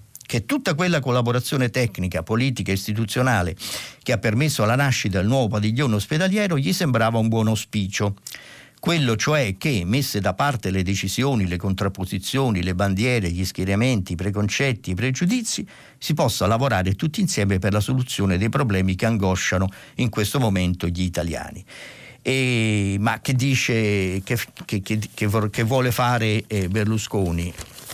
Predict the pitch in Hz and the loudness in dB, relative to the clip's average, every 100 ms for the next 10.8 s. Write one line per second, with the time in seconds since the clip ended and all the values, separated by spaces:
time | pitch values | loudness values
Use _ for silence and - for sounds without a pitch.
0 | - - - - - 92 98 - 127 120 | -12 -12 -14 -12 -4 0 0 0 0 2
1 | 98 107 - 196 175 - 92 117 127 131 | 2 0 0 0 0 -2 -2 0 0 0
2 | 185 160 107 76 - - - - - - | 0 2 2 -2 -6 -10 -12 -14 -16 -4
3 | 95 95 90 90 - 92 87 90 - 92 | 0 2 2 0 -2 -4 -2 -4 -2 0
4 | 85 78 85 95 98 131 202 175 123 90 | 0 -2 -2 0 2 2 2 2 2 2
5 | 117 - 104 113 110 101 107 110 110 107 | 0 0 0 0 2 2 2 2 0 0
6 | 120 107 - 95 95 80 113 147 214 170 | 0 0 0 0 0 0 0 2 2 2
7 | 107 92 98 104 - 95 98 95 92 104 | 0 0 0 0 -2 -2 -2 -2 -2 -2
8 | 95 87 87 87 - 101 98 87 90 101 | -2 -2 -4 -6 -2 0 0 0 -4 -6
9 | - - - 107 92 92 92 113 104 95 | -10 -20 -4 -2 0 0 0 2 2 0
10 | 87 80 92 113 101 95 - 92 | -2 -2 -2 -2 -2 -4 -2 -4